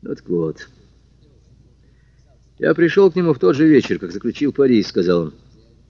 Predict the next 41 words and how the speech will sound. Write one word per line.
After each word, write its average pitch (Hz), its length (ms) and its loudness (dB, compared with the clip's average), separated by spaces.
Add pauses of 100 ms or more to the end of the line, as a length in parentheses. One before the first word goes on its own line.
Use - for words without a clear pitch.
(320)
Твоей 131 220 0
матери 139 340 0
я 98 100 4
сказал, 98 260 0
что 101 160 0
иду 110 140 0
за 101 80 -2
сигаретами. 92 560 -2 (640)
Было - 160 -2
уже 92 140 -2
темно, 92 380 -2
так 95 140 -8
что - 120 -10
никто 101 240 -2
не 104 100 -2
мог 104 200 -2
меня 98 180 -2
видеть. 90 400 -2 (800)
Я 107 200 -6
имею 98 200 0
в 95 40 2
виду 95 120 0
из 92 120 2
городских. 92 560 -4 (580)
Тогда 139 280 -2
они 104 140 2
узнали 104 340 2
бы, 110 80 2
что - 160 -4
я 113 160 6
в - 20 -8
каком-то 104 320 -2
затруднении, 104 720 0 (420)
а 107 120 -2
мне 107 160 2
этого 107 200 2
не 104 80 0
хотелось 110 460 2
бы. 107 120 0 (1200)
Я 147 160 0
вошел. 98 360 0